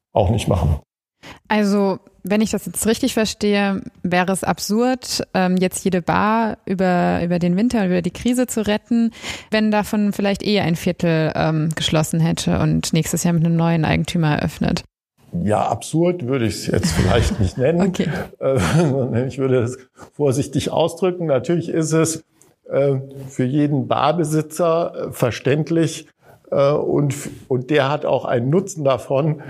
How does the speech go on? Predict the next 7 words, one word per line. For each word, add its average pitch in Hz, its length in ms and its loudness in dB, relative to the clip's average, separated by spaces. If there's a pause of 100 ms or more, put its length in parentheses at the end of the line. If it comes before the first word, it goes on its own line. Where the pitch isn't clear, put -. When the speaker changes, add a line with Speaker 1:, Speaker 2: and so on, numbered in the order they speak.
(260)
Speaker 1:
äh, 135 320 2 (560)
wenn 135 480 0 (140)
sein 123 380 0
Unternehmen, 135 720 0
äh, - 240 -6 (200)
erhalten 127 600 0
bleibt. 147 420 0